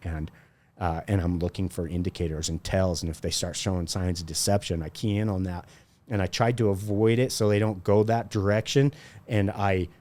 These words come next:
I make, I use social engineering and, and get them, I find what they need, what they want. And, and most of the time, they want help,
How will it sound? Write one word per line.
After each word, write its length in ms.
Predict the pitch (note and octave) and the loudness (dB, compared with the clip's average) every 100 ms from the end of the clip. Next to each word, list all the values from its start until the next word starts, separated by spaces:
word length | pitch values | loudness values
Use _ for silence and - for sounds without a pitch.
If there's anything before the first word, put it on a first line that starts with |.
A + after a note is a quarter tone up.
| _ - | _ -2
I 320 | G#2 F#2+ F2+ - _ | 2 2 0 -6 _
make, 540 | G#2+ G#2+ A2 A#2+ - - - _ - | -2 2 4 2 -2 -20 -20 _ -2
I 100 | A2 | 2
use 260 | G2+ G#2+ | 2 2
social 540 | - - A#2 A#2+ - B2+ | 0 4 6 6 4 4
engineering 920 | B2+ C3 C3 C#3 C#3 A#2 G#2 G#2 G2+ - _ _ - | 4 4 4 6 6 6 4 2 0 -6 _ _ -2
and, 240 | G#2+ G2 - - - _ | 0 0 -6 -20 -20 _
and 260 | A2+ G2+ G2+ | 0 0 2
get 200 | A#2+ A#2 - A2 | 4 4 0 2
them, 560 | A2+ A2+ G#2+ G2+ G2 - _ _ _ | 4 6 4 4 0 -6 _ _ _
I 120 | A2+ G#2 | -2 -2
find 600 | - A2 A2 A2 G#2 G2 | 0 2 4 4 2 4
what 220 | G#2 - | 2 4
they 240 | G#2+ G2+ | 4 4
need, 640 | G#2 G2 F#2+ F#2+ F#2 F2 | 4 0 0 -2 -4 -4
what 220 | G2 G2 - | -6 -6 -2
they 100 | G2+ | -2
want. 720 | F#2+ G2 G2 G2 F#2 F2+ G2 | 0 0 0 -2 -6 -8 -6
And, 260 | F#2 F#2 - _ _ _ | -4 -6 -10 _ _ _
and 100 | A2 | 2
most 300 | A2+ G#3+ B3+ | 4 4 0
of 80 | A#3+ | -2
the 60 | - | 0
time, 260 | A3 C4 - - _ _ - A2 | 0 0 -2 -10 _ _ -20 -6
they 160 | A#2+ G3 | 0 2
want 260 | B3+ F#2 D#2 | 2 -2 -4
help, 320 | - D#2 | -8 -8